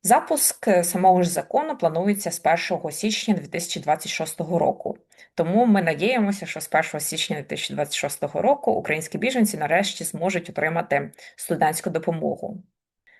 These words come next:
Важливим є також те, що Є С продовжили дію тимчасового захисту після березня двадцять шостого року, і через, е, це продовження якраз законопроєкт, е, має право на існування.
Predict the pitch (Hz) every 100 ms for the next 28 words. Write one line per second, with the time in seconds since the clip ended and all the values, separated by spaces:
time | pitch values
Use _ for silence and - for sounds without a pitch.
0 | _ 175 175 240 254 202 180 190 190 185
1 | - - - 247 - - 185 170 160 170
2 | 196 - 147 156 170 170 156 160 156 _
3 | - 151 175 170 170 - 151 151 170 180
4 | 165 160 220 339 277 - 214 175 175 175
5 | 170 147 _ - - - - _ - 190
6 | 165 175 156 160 - 170 - 175 185 269
7 | 320 - 233 190 190 _ _ 233 269 -
8 | 190 180 180 - 165 156 156 - - -
9 | 214 214 _ _ _ _ - 170 180 220
10 | 339 247 202 156 - 175 185 - 160 -
11 | 160 151 160 175 277 - - 170 156 151
12 | 160 180 175 151 165 151 151 - - 160
13 | 147 - -